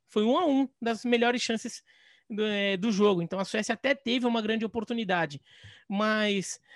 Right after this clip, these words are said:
a Espanha, de fato, ela pri-, tem jogos que parece que ela trava.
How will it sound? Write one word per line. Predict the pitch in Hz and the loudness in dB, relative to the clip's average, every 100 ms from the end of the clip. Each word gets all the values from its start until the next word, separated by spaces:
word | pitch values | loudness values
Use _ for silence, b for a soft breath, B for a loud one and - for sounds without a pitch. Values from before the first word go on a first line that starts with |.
| B | B
a | - 262 | 0 2
Espanha, | - - 302 359 | 2 2 2 2
de | 302 | 0
fato, | - 269 285 | 2 2 4
ela | 294 302 | 2 2
pri-, | - 320 - | -2 -6 -2
tem | - 330 | 2 2
jogos | 240 311 302 | 6 4 4
que | - | -2
parece | 320 294 | -2 0
que | 311 | 0
ela | 311 | 0
trava. | - 247 269 165 | 2 2 2 -2